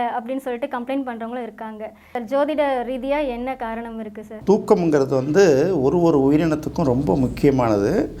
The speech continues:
Speaker 2: அஹ், தூக்கம் இல்லாட்டி வந்து பார்த்திங்கன்னா அந்த நினைவுகள் வந்து நம்மளை விட்டு அகன்று போகாது.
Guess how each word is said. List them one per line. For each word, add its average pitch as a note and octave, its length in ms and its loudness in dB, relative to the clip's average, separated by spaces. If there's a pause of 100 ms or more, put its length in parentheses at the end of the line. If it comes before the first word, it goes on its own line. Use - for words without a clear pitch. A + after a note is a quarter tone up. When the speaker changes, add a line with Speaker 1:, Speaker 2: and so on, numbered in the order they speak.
(460)
Speaker 2:
அஹ், C3 520 4
தூக்கம் A#3+ 420 6
இல்லாட்டி E3 380 6
வந்து D#3 220 4
பார்த்திங்கன்னா C#3+ 480 2
அந்த D#3 240 4
நினைவுகள் F#3+ 600 4
வந்து D#3 120 0
நம்மளை C#3 360 4
விட்டு B2+ 440 4
அகன்று F3+ 460 -2
போகாது. G#2 580 0